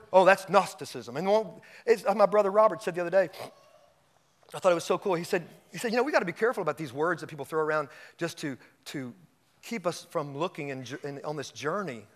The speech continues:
of discovery. For instance, the term antinomian, you know, we start talking about the law,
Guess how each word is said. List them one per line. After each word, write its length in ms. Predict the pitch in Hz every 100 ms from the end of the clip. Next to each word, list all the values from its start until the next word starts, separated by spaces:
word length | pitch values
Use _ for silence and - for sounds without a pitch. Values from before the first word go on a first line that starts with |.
| _ 127
of 80 |
discovery. 720 | 123 - - 180 214 139 120 - - - _ _ -
For 140 | 196
instance, 480 | 214 214 135 123 - - - -
the 80 | 156
term 280 | - 214 185
antinomian, 720 | 196 - 180 175 254 156 127 - _ -
you 160 | -
know, 60 | 175
we 120 | 175
start 220 | - 208
talking 240 | 208 185 190
about 140 | 156
the 60 | 151
law, 280 | 151 175